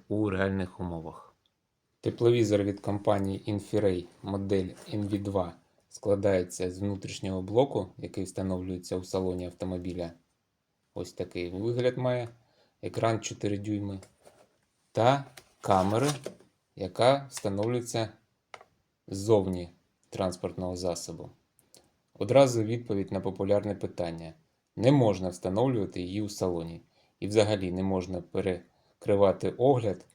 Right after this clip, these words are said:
будь-яким звичайним склом чи акриловим.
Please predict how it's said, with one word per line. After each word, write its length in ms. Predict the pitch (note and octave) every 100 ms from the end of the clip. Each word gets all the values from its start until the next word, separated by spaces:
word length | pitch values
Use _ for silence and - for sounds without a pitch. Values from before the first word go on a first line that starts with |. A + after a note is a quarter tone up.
| _ -
будь-яким 640 | F#2 G2+ G2 F#2+ F#2 F2 E2+ _ _ _ _ -
звичайним 580 | G2 G2 C#3 D3 B2
склом 400 | A2+ - G#2+ F#2+
чи 180 | - G#2+
акриловим. 640 | G2 - F#2 E2 D#2+ E2